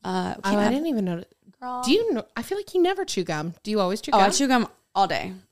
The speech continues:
Speaker 2: Do
Speaker 1: Ooh,
Speaker 2: you?
Speaker 1: that is eight hours old.
Speaker 2: That's foul.
Speaker 1: Nasty.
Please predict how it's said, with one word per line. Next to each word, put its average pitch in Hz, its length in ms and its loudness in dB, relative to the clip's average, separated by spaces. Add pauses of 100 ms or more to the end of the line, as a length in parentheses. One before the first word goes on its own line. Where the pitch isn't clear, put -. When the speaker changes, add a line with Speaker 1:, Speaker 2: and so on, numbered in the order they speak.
(140)
Speaker 2:
Do 220 80 0
Speaker 1:
Ooh, 247 40 6
Speaker 2:
you? 453 260 6
Speaker 1:
that 427 200 4
is - 340 0 (240)
eight 185 160 4
hours 139 240 2
old. - 200 -10 (440)
Speaker 2:
That's - 420 -8 (220)
foul. 151 160 -8
Speaker 1:
Nasty. 175 420 -2